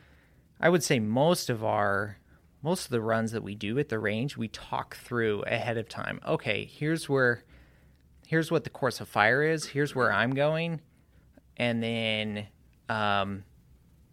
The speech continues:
and he'll either say, "Hey, Luke," or, "Hey, Charles,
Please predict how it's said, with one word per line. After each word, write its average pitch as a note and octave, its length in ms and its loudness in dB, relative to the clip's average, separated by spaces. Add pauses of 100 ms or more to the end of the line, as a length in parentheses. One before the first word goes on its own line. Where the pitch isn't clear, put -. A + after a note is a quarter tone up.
(220)
and G#2+ 240 -4
he'll B2 260 -2
either A2+ 220 0
say, G#2 280 2
"Hey, B2 200 -2
Luke," A#2+ 300 -4 (160)
or, A#2 240 2
"Hey, B2+ 240 -2
Charles, A#2+ 560 0